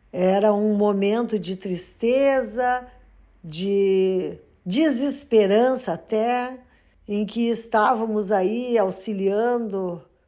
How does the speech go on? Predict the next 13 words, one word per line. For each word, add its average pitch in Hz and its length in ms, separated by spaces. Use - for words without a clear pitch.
dos 185 220
nossos 233 420
quatrocentos 285 720
e 254 60
noventa 220 440
e 185 120
sete 220 540
municípios, 185 640
quatrocentos 294 680
e 233 60
cinco 254 420
foram 220 400
atingidos. 185 960